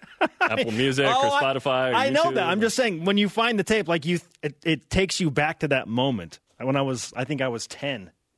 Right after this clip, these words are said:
Speaker 1: and I was like, "This is the greatest thing ever."
Speaker 2: Oh, yeah. I remember, uh, going to Fred Meyer in Portland and buying, uh, like, a T L C or Green Day.
Speaker 1: <laughs>
Speaker 2: Yeah, yeah. I remember, yeah, Green Day, ninety-four, uh, Dookie album.
Speaker 1: Oh,
Speaker 2: Bought
Speaker 1: yeah.
Speaker 2: that.
Speaker 1: Oh,
Speaker 2: Yeah,
Speaker 1: yeah,
Speaker 2: it was
Speaker 1: yeah.
Speaker 2: awesome.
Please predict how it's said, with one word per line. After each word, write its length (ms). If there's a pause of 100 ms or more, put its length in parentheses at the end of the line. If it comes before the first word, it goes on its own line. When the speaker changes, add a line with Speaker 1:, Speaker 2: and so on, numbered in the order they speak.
Speaker 1:
and 120
I 60
was 180
like, 180
"This 220
is 140
the 100
greatest 480
thing 180
ever." 240 (140)
Speaker 2:
Oh, 80
yeah. 220
I 100
remember, 440
uh, 480
going 240
to 40
Fred 240
Meyer 280
in 100
Portland 360
and 140
buying, 360
uh, 440
like, 160
a 60
T 260
L 140
C 440
or 180 (440)
Green 440
Day. 680
Speaker 1:
<laughs> 60 (540)
Speaker 2:
Yeah, 180
yeah. 240
I 60
remember, 280
yeah, 220
Green 320
Day, 140
ninety-four, 760 (280)
uh, 640
Dookie 580
album. 260 (120)
Speaker 1:
Oh, 100
Speaker 2:
Bought 80
Speaker 1:
yeah. 120
Speaker 2:
that. 240
Speaker 1:
Oh, 60
Speaker 2:
Yeah, 240
Speaker 1:
yeah, 220
Speaker 2:
it 80
was 80
Speaker 1:
yeah. 160
Speaker 2:
awesome. 200